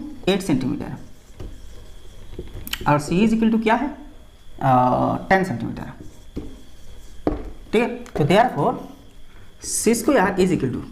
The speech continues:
क्या है, अ, सी स्क्वायर is equal to ten square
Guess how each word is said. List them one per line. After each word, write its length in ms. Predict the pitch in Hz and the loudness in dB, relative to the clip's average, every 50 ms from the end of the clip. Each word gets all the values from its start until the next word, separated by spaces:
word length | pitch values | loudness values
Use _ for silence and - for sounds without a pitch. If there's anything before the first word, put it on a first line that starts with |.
| - | -2
क्या 100 | - 160 | 0 2
है, 120 | 165 185 185 185 - | 2 2 0 0 -2
अ, 1500 | - - - - - - - - - - - - - - - - - - - - 139 139 135 131 131 131 135 135 127 131 131 | -6 -10 -14 -16 -18 -16 -16 -16 -14 -14 -16 -16 -16 -20 -20 -18 -12 -10 0 4 6 6 6 6 6 4 4 4 4 2 2
सी 320 | 127 - - - - 160 | 0 -4 -8 0 2 2
स्क्वायर 240 | 147 - 220 208 190 | 4 6 6 4 6
is 80 | 190 190 | 4 2
equal 160 | 190 196 190 | 2 2 0
to 80 | 190 202 | 2 2
ten 140 | 202 196 - | 2 2 2
square 240 | - - 117 - | -2 -2 -2 -2